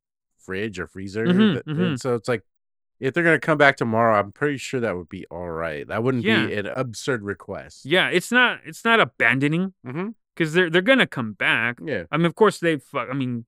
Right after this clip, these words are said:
Speaker 2: how does she fucking know?
Speaker 1: Mm.
Speaker 2: But still, man. So then he says, "All right, is it okay if we see the body?"
Speaker 1: Mm-hmm.
Speaker 2: <laughs> And then this fucking crazy fucking idea comes because he's all about being a winner, not a loser.
Speaker 1: Yeah.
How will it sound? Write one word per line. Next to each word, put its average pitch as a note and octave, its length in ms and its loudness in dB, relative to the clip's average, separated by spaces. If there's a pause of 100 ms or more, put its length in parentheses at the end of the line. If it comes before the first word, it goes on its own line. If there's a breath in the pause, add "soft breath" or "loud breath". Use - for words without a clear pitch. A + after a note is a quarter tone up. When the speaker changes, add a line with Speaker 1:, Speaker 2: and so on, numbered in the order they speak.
Speaker 2:
how F3 80 6
does D3 100 2
she E3 160 -6
fucking A#2+ 340 -6
know? A2+ 200 -6 (220)
Speaker 1:
Mm. D#3 220 -8 (200)
Speaker 2:
But E3 140 2
still, G#3+ 260 2
man. C3+ 320 2 (280)
So F#3+ 140 4
then A3 200 8
he G3 140 2
says, F#3 320 2
"All F#3 80 8
right, F3+ 140 10
is E3 120 0
it F3 100 2
okay F3+ 220 2
if F#3 80 2
we F3 100 0
see F#3+ 220 -4
the D#3+ 80 0
body?" E3 420 2 (480)
Speaker 1:
Mm-hmm. G#2 140 -4 (100)
Speaker 2:
<laughs> - 160 0
And F3+ 120 2
then F#3 200 4 (480)
this D#3+ 140 -6
fucking F#3+ 380 0
crazy A3+ 520 4
fucking A3+ 380 2
idea G#3 340 4
comes C3+ 480 -2 (520)
because E3+ 640 4
he's F3 180 -2
all F3+ 140 8
about F3+ 260 4
being F#3 160 2
a D#3 60 2
winner, C3+ 420 4 (420)
not A#2+ 180 0
a C#3 40 4
loser. D#3 500 2 (120)
Speaker 1:
Yeah. F2+ 260 -6